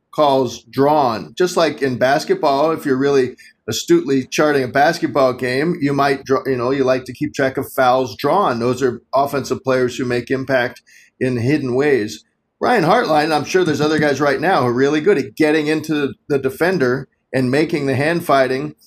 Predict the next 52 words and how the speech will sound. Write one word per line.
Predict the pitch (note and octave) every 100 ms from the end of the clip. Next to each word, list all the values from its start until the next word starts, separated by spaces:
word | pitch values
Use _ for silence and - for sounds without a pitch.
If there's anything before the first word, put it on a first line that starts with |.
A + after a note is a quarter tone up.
| - _ -
look | C#3+ C#3+
like | C3 C3 -
it's | C3 B2
more | C3 C#3 B2
one-sided | C3 C3 - C3 B2 B2+
than | B2+ B2
it | A#2+
really | B2+ C3 D#3+
is. | G#3 A#2+
And | A#2+
like | B2 A#2+
you | D3
say, | - -
it | B2
can | - A#2+
be | C3
a | C#3 - _
plus | C#3 B2
forty, | - B2 C3 C#3+
plus | - B2+ -
fifty, | C3+ C3 D3
whatever, | C3 C#3+ F#3
as | A#2+
far | - C3 C3+
as | A#2
the |
quarterback | A#2 C#3 B2+ B2+ A#2+
can | A#2+
throw | A#2 D#3+ C#3+
it. | - _ _
The | D3 D3+
thing | B3+ C#4
that | G3
annoys | D#3 E3+ F#3 E3
me, | D#3+
and | E3+
so | A3+
I'm | C4
not | C#4+ A#3+
a, | C#3
that's | D3 D#3 -
not | E3+ D#3
a |
bad | D3 C#3+
idea | D#3 D3 D#3
at | C#3
all. | F3+ G#3 B2
It's | A#2+
a | B2+
very | A#2+ C#3
interesting | D#3 - D3
idea | C3+ B2+